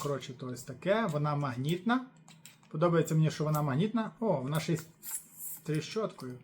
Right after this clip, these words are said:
Клас. І можна заблокувати, само собою. Все. І тут позаду мають бути біти. Є, і позаду біт ціла купа. Я собі залишу самі потрібні, і ця викрутка буде завжди зі мною.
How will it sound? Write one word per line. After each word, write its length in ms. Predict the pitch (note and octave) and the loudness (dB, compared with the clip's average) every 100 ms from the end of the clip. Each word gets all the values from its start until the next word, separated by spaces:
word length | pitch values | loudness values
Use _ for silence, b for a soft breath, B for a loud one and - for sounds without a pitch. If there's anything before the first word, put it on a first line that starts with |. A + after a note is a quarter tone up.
| - - - - - _ _ _ _ - - - - - - _ - | -20 -20 -20 -20 -20 _ _ _ _ -20 -14 -14 -12 -18 -18 _ -6
Клас. 540 | D3+ E3 D#3 - - - - - - | 0 2 2 0 -12 -14 -16 -16 -10
І 120 | D#3+ D#3 | -2 4
можна 280 | D#3+ D3+ | 4 4
заблокувати, 520 | C#3+ C#3+ D3 A#3+ A#3+ D#3+ | -2 -2 -2 -2 -4 -2
само 220 | D#3 C#3 | -4 -4
собою. 360 | - C#3+ C#3 C3 - - - - - - - - - - - - - - - - | -6 -6 -8 -10 -14 -14 -16 -16 -20 -20 -20 -20 -20 -20 -20 -20 -20 -20 -16 0
Все. 300 | E3+ F#3+ - - | 4 6 4 0
І 280 | G#3+ A3+ A3+ | 0 6 6
тут 220 | A3 G3+ | 6 0
позаду 380 | F3 D#3 F3+ E3 | 2 4 4 4
мають 280 | D#3 D#3+ D3 | 4 2 0
бути 340 | D#3 D#3+ D3+ - - | -2 0 -2 -4 -14
біти. 480 | B2 C3+ C3 B2+ A#2 A#2 | -6 -2 -2 -4 -10 -8
Є, 560 | C3 E3+ F#3 F3+ D3+ C3 | 6 8 10 8 6 4
і 80 | C3 | -6
позаду 380 | C#3+ D3 E3+ D3 | -2 2 2 2
біт 260 | C#3+ C3+ - | 0 -2 -4
ціла 240 | - D3 C3 | -6 -4 -2
купа. 360 | G3 A3 E3+ | -2 2 4
Я 260 | C#3 D#3+ F3 | 4 2 2
собі 300 | - D3+ D3 | 0 -4 0
залишу 380 | D3 D#3 D3 - | 2 2 0 -4
самі 280 | - D3+ C3 | 0 0 0
потрібні, 460 | C3 E3 G#3+ F#3 | -6 -4 0 0
і 140 | D#3 C3 | -2 -4
ця 160 | E3+ | -2
викрутка 420 | D#3+ D#3+ D3+ - | 0 -2 -6 -8
буде 180 | C#3 C3 | -6 -6
завжди 300 | C3 B2 D#3+ | -6 -4 -4
зі 80 | C#3+ | -2
мною. 240 | C3+ C3+ | -4 -4